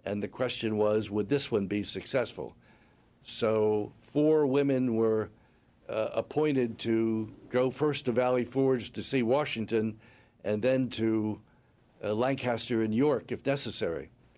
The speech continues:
They went to see Washington, and they got through, and when they arrived at Valley Forge, Washington kindly and cordially invited the women to a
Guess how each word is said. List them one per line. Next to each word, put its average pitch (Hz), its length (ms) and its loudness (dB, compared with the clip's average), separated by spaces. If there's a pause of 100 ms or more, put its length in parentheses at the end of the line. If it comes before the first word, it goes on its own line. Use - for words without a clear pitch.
(360)
They 98 100 -4
went 123 240 -2
to 107 80 -6
see 123 200 -2
Washington, 123 760 0
and 107 140 0
they 107 160 0
got 120 340 -2
through, 123 500 0 (360)
and 110 160 0
when 127 140 2
they 131 140 4
arrived 147 360 2
at 143 80 0
Valley 143 300 2
Forge, 156 540 2 (420)
Washington 131 760 0
kindly 135 640 0 (420)
and 110 160 -2
cordially 135 680 2
invited 123 520 0
the 117 100 2
women 127 460 2 (580)
to 113 460 2
a 110 480 2